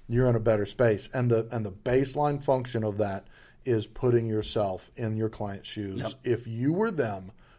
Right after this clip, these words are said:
Speaker 1: what would you be experiencing, thinking, or feeling?
Speaker 2: Yeah, 'cause everything's a big deal to them.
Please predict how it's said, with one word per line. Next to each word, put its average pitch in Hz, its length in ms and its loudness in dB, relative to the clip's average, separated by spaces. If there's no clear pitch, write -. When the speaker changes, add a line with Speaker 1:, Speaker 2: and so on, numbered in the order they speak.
Speaker 1:
what 120 260 2
would 117 160 2
you 113 100 -4
be 107 140 -2
experiencing, 107 760 -2
thinking, 98 360 -6
or 90 60 -10
feeling? 87 260 -10
Speaker 2:
Yeah, 120 100 -6
'cause 135 180 2
everything's 120 440 6
a 107 40 -2
big 101 140 -2
deal 92 140 -6
to 101 100 -10
them. 87 180 -10